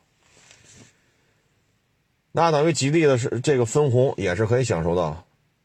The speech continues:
就是吉利可以享受到奔驰的全球业务的分红。这你就得说这就是本事，一方面拖着沃尔沃，通过沃尔沃底盘的这种素质啊，然后提升自己车的动态品质，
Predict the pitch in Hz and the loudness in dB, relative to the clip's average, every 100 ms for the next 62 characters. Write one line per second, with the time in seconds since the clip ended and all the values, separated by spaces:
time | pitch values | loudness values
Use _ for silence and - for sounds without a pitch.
0 | _ _ 117 104 127 165 131 151 113 107 | _ _ -2 -2 0 0 2 0 0 0
1 | 131 - 147 127 127 143 - 117 127 117 | 0 0 -2 0 0 0 0 -2 0 0
2 | 120 101 82 78 82 80 53 - _ - | 2 0 -2 -4 -4 -4 -8 -10 _ -20
3 | _ _ _ _ _ _ _ _ _ _ | _ _ _ _ _ _ _ _ _ _
4 | - - _ _ _ _ _ 143 127 101 | -20 -20 _ _ _ _ _ 0 0 -2
5 | 90 107 98 85 101 92 101 92 82 80 | 0 0 0 0 -2 0 0 0 -2 -2
6 | 71 _ _ - 69 - - - _ _ | -4 _ _ -10 -8 -10 -12 -12 _ _
7 | _ _ _ _ _ _ 156 151 156 160 | _ _ _ _ _ _ 0 2 2 2
8 | 151 113 - 139 135 131 107 104 123 101 | 2 0 0 0 2 2 2 2 2 0
9 | - _ _ - 135 135 139 110 120 117 | -4 _ _ -2 0 2 2 2 2 0
10 | 101 90 92 98 117 113 90 82 - _ | 0 -4 -2 0 0 0 0 -2 -6 _
11 | - _ _ - - 127 80 69 _ _ | -20 _ _ -12 -2 -2 0 -6 _ _
12 | - 71 65 95 104 - 113 117 123 110 | -10 -8 -4 -2 -4 -4 -2 0 0 0
13 | 104 80 80 107 98 110 82 95 80 - | -4 -4 -2 -4 -2 -2 -2 -2 -6 -10
14 | _ _ - 87 80 87 | _ _ -10 -8 -4 -6